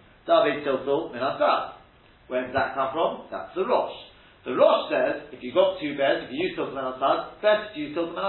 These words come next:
Atzad than moving him direct. But then, the Emeilo, there's there, there's there.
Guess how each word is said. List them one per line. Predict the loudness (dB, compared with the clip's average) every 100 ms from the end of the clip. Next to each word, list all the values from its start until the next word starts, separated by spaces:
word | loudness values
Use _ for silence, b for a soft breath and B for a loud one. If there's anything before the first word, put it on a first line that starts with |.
| 0
Atzad | 2 2
than | -2
moving | -6 -6
him | -8 -4
direct. | 0 2 0 -6 -14 -20 _ -20 -20 -20 -20 -20 B B B -10
But | -10 2
then, | 6 6 4 0
the | -2 -2
Emeilo, | 2 4 6 6 6
there's | 6 6
there, | 4 6
there's | 2 4
there. | 4 4